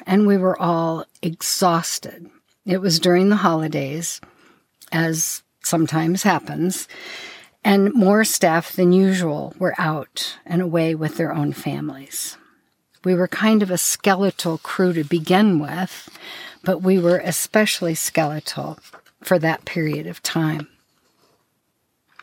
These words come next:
So as part of how I chose to honor the impact for my coworkers,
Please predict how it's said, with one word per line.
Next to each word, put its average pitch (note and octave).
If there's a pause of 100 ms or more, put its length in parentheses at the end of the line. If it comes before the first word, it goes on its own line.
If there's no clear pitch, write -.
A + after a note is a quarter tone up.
(440)
So A3+
as G#3
part A#3+
of G3+
how G3
I F3+
chose G3
to -
honor F3+
the E3+
impact E3+
for -
my D#3
coworkers, D#3+